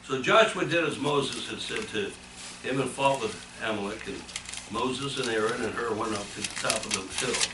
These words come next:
And it came to pass that when Moses held up his hand, that Israel prevailed. And when he let down his hand, Amalek prevailed. But Moses' hands were heavy, and they took a stone and put it under him. And he sat therein,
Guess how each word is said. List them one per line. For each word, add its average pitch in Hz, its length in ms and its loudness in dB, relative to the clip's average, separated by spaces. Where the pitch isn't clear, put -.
And 123 160 2
it - 40 -2
came 202 220 8
to 156 80 6
pass 175 360 6
that 151 120 4
when 135 140 6
Moses 131 420 4
held 147 200 4
up 135 140 4
his - 140 -4
hand, 147 260 2
that 123 120 2
Israel 147 340 0
prevailed. 113 580 2
And 139 100 -4
when 123 100 2
he 120 60 4
let 135 260 4
down - 260 6
his 123 180 0
hand, 123 360 0
Amalek 175 400 0
prevailed. 95 420 -8
But - 100 -4
Moses' - 400 4
hands 165 280 2
were - 120 -4
heavy, - 340 2
and 110 80 -6
they 101 220 0
took 214 180 2
a 208 80 4
stone 175 480 8
and 135 100 2
put 165 160 4
it 156 120 2
under 151 240 4
him. 101 260 -2
And 127 100 -2
he 135 120 0
sat 190 340 0
therein, 120 480 0